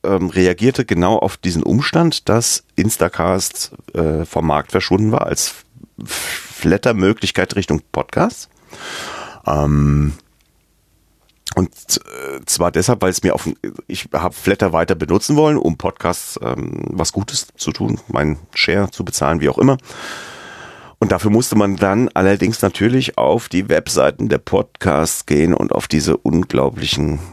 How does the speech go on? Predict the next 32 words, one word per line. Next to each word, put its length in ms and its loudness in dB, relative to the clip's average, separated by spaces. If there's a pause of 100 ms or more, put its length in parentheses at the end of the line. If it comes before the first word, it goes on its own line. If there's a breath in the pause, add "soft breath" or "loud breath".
(420 loud breath)
Flatter-Buttons 720 -4
drücken. 340 -2
Und 160 -2
das 260 -2 (180)
geht 440 0
einem, 360 4
wenn 100 2
man 140 2
so 160 4
ungefähr, 400 0 (300)
naja, 400 2 (300)
vierzig, 340 -4
fünfzig 340 -6
Podcasts 480 -2
hört 220 2 (420 loud breath)
oder 180 -2
auch 100 -2
nur 100 0
dreißig 440 0
oder 200 2
auch 140 0
nur 160 2
zehn 280 2
irgendwann 460 2
auf 140 -4
den 100 -2 (100)
Keks. 640 -2 (160)
Und 140 -8
zwar 160 -4
gewaltig. 580 -2 (800 loud breath)
So, 240 -2
und, 180 -4